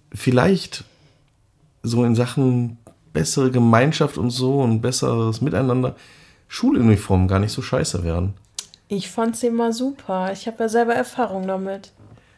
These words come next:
Speaker 1: Ja, aber die Frage ist jetzt, klar, bei Jugendlichen oder bei Kindern ist so Kleidung ein gewisser Ausdruck von Identität, so ein bisschen Ausdruck von, was finden sie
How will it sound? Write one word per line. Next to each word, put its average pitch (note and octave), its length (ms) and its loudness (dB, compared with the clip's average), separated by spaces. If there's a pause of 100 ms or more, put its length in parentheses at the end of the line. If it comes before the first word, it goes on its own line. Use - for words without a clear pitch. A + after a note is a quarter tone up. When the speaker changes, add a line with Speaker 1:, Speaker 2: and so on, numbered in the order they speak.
(160)
Speaker 1:
Ja, A#2+ 60 -2
aber G#2+ 60 2
die G#2 100 2
Frage A#2+ 380 0
ist B2 180 -4
jetzt, - 420 -2 (480)
klar, - 520 2
bei G2 320 -2
Jugendlichen A#2 460 2
oder G2+ 100 4
bei G2 60 2
Kindern A#2 480 4 (400)
ist G#2 140 0
so G#2+ 120 2
Kleidung A2+ 540 4
ein F#2+ 40 2
gewisser G2 320 -2
Ausdruck B2+ 480 0
von E2+ 400 0 (1080)
Identität, A2+ 920 4 (640)
so - 120 -2
ein G#2 80 4
bisschen - 220 2
Ausdruck A#2 380 2
von, G#2+ 360 4
was G2+ 160 2
finden G#2+ 220 4
sie G2 160 2